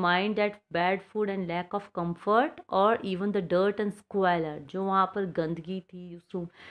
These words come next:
जो भी प्लेस था, वहाँ का एटमॉस्फेयर, he hated,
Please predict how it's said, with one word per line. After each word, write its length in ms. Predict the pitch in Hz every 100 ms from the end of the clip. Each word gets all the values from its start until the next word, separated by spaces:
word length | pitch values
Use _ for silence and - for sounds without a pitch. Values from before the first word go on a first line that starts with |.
| - -
जो 160 | 202
भी 180 | 202 226
प्लेस 520 | 220 _ 208 196 202 -
था, 80 | 202
वहाँ 220 | 190 190
का 260 | 208 -
एटमॉस्फेयर, 640 | 185 175 196 196 - 185 170
he 280 | 220 247 202
hated, 360 | 190 - 240